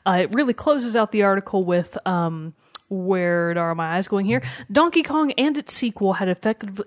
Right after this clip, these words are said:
had effectively given birth to a new genre of side-view jumping games with countless imitators, some clever and some blatant,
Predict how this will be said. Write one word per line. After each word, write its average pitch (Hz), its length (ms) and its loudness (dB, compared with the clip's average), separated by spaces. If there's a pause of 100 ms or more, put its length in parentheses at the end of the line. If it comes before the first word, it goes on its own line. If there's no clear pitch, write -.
had 233 240 -2
effectively 269 600 -4
given 202 280 0
birth 180 280 -4
to 214 140 0
a 196 60 2
new 202 440 0
genre 196 420 2
of 175 200 -4
side-view 202 720 -2
jumping 190 520 0
games 151 460 -10 (220)
with - 180 -4
countless - 440 -2
imitators, - 640 -4
some 185 220 -4
clever 285 320 -2
and 185 160 -2
some 151 160 -6
blatant, 220 380 -4